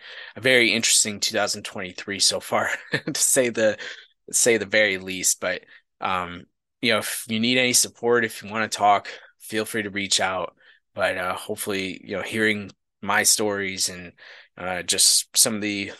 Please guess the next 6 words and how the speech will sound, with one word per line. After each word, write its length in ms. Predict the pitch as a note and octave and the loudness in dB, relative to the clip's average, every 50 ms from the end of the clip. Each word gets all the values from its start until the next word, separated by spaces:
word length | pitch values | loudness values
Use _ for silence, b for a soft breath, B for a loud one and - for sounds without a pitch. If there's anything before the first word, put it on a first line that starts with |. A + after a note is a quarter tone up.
| B B _ _ _ _ _ - | B B _ _ _ _ _ -2
advice, 680 | A2 F#2+ F#2 G#2 G#2 G2+ G#2+ G2+ G2+ - - - - | -2 -2 0 2 2 4 4 4 4 4 2 2 0
unsolicited 720 | - F2+ F2 G2 - - G2 G2 F#2+ - - - G#2 G2 F#2+ | 0 -4 -4 -4 -4 -6 -4 -4 -2 -2 -2 -2 -4 -2 0
as 200 | F#2+ G2 F#2+ F#2 | 0 0 0 -2
it 80 | F#2 | -4
is, 460 | F#2+ F#2+ F#2+ F#2+ F#2+ F#2 - - - - - | -6 -6 -4 -2 0 2 2 2 0 -2 -8
is 300 | - F2 F2 F2 - | -10 -10 -8 -8 -8